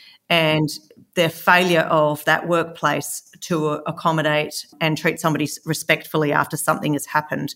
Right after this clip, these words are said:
but to almost cast doubt onto that situation. Unfortunately, they questioned the wrong person. And this time she was an extremely strong individual who decided to stand up and say, "This is not okay."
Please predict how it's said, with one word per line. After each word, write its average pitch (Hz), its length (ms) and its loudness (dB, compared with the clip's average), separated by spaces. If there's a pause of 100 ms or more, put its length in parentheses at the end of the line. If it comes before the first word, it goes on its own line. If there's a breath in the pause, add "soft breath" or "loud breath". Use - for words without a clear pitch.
(400 loud breath)
but 185 160 2
to 202 80 0
almost 165 440 2
cast 147 320 2
doubt 156 340 2 (120)
onto 160 240 -2
that 151 180 2
situation. 156 800 -2 (380 loud breath)
Unfortunately, 175 720 2
they 151 140 0
questioned 147 480 -2
the 147 100 -2
wrong 139 320 -2
person. 147 540 -2 (440 loud breath)
And 156 380 4
this 175 240 2
time 147 300 2
she 156 160 -2
was 151 180 -2
an 151 60 2
extremely 147 600 0
strong 151 800 0
individual 151 600 0
who 151 120 0
decided 143 500 0
to 151 60 -6
stand 147 320 0
up 143 140 0
and 147 100 0
say, 143 200 0
"This 143 220 -4
is 135 100 -12
not 139 200 -2
okay." - 580 -2